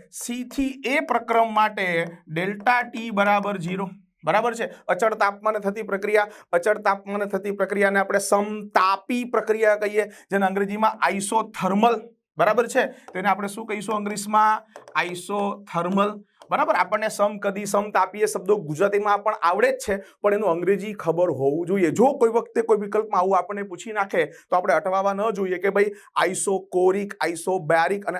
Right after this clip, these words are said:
આઇસોથર્મલ. એટલે આનો ઓપ્શન મિત્રો આપણે જોયું તે પ્રમાણે એમાં સેટ થતો હતો, એટલે આનો જવાબ શું આવશે મિત્રો?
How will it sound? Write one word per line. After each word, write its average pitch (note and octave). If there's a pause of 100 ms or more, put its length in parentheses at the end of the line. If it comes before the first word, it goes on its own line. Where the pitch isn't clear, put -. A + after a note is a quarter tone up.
(140)
આઇસોથર્મલ. F#3 (220)
એટલે G3+
આનો G#3+
ઓપ્શન C4
મિત્રો A3+
આપણે A3
જોયું G3+
તે A3
પ્રમાણે G#3+
એમાં A3+
સેટ A3
થતો G#3
હતો, G#3 (160)
એટલે G#3 (180)
આનો G#3
જવાબ F3
શું A#3
આવશે A3 (100)
મિત્રો? G3+